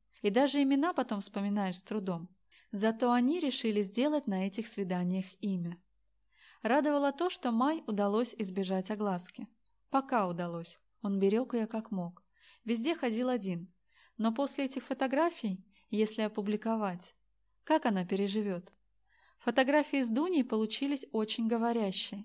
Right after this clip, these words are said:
Сразу видно, что далеко не чужие люди сидят. А у Дуни семья. Если дать ход снимкам, ударит и ее. Больно ударит. И по Май тоже ударит. Илья поднял голову и посмотрел на Алису.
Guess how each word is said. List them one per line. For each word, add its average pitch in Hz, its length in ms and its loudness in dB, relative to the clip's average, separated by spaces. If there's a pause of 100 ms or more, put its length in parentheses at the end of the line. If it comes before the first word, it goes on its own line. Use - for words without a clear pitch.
(420)
Сразу 302 420 2
видно, 202 260 2
что - 160 -10
далеко 226 320 0
не 220 140 2
чужие 226 420 -2
люди 180 240 -2
сидят. 185 540 -8 (380)
А 190 120 0
у 185 60 2
Дуни 247 260 4
семья. 196 580 -2 (500)
Если 254 340 0
дать 277 260 4
ход - 240 -4
снимкам, 277 640 0
ударит 208 600 2
и 208 40 -2
ее. 196 560 0 (320)
Больно 202 480 4
ударит. 175 540 -6 (200)
И 254 80 0
по 262 180 0
Май 185 340 -2 (400)
тоже 226 420 -2 (240)
ударит. 175 600 -4 (1200)
Илья 220 320 4
поднял 262 340 4
голову 277 400 4
и 220 60 2
посмотрел 214 520 0
на 226 180 2
Алису. 208 460 -2